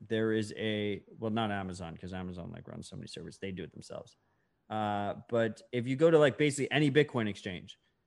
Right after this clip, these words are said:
they have a man in the middle provider that sits there and polices the, the denial of service attacks. And how can they do that? It's because there's economies of scale. If you have many servers around the world,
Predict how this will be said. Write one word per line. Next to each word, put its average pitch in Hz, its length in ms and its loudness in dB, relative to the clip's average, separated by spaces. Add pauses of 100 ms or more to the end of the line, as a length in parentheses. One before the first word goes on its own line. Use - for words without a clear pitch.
(180)
they 131 300 6
have 127 560 2 (260)
a 113 120 2
man 113 340 2
in 139 80 0
the 139 60 0
middle 123 320 4
provider 107 760 0 (300)
that 107 160 0
sits - 380 -4
there 107 480 0 (320)
and 113 160 0
polices 117 840 -2 (200)
the, 107 360 0 (640)
the 110 180 -2
denial 110 500 0
of 113 100 0
service 165 300 -2
attacks. 95 440 -6
And 110 120 -4
how 120 160 2
can 135 160 -2
they 135 100 2
do 131 180 -2
that? 151 180 6
It's 120 100 -4
because 123 300 -2
there's 117 180 0
economies 123 480 -2
of 117 100 -6
scale. 135 540 2 (380)
If 117 120 -2
you 131 100 4
have 127 120 8
many 131 240 4
servers 131 380 0
around 131 300 2
the 135 60 0
world, 147 440 6